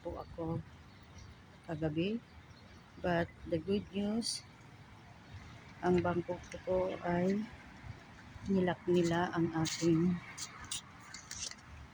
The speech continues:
ah, account ko. Kasi akala nila, mawi-withdraw nila kasi aka-, akala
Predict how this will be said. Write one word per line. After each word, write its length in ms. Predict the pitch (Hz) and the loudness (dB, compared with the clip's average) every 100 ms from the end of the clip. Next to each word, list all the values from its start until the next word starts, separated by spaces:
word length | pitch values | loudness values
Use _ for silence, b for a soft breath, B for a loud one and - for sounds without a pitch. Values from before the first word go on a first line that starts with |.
| - - - - | -16 -16 -16 -10
ah, 320 | - 170 160 147 - - - - - - - - - - - - | -2 2 2 0 -4 -12 -16 -16 -14 -12 -12 -14 -16 -16 -4 -2
account 320 | 214 240 226 214 | 0 2 2 0
ko. 240 | 175 165 170 - - - - - - - | 2 2 2 -4 -16 -16 -20 -20 -18 -10
Kasi 160 | 196 | -4
akala 400 | 214 208 208 208 | 0 2 4 4
nila, 400 | 196 170 156 165 - - - - - - 220 | 2 2 0 -2 -4 -14 -20 -20 -18 -8 -2
mawi-withdraw 560 | 233 247 233 208 220 | 2 4 4 2 4
nila 240 | 214 202 196 | 4 4 2
kasi 320 | 240 - 247 - 240 | 0 -2 -8 -10 -8
aka-, 320 | - 240 233 208 - - - - - - - - | 2 4 6 2 -8 -20 -20 -18 -16 -16 -14 -8
akala 400 | 214 233 240 | 2 4 6